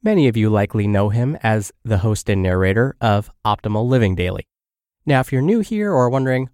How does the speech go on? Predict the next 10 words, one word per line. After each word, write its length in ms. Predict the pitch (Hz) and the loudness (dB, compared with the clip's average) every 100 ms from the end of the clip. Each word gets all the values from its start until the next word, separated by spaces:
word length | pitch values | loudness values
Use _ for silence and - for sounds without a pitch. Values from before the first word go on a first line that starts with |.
| _ | _
why 180 | 107 - | -6 -2
I 160 | 202 | -4
might 160 | 226 196 | -4 -6
be 80 | 170 | -4
qualified 560 | 151 143 139 139 131 | 0 2 0 0 -2
to 80 | 120 | -2
answer 280 | 117 110 110 | -2 -2 -2
your 280 | 107 113 107 | 0 0 0
health-related 640 | - 185 - 123 101 101 | 0 0 2 2 2 0
questions, 580 | - 98 - 120 151 | -2 -2 0 -2 -4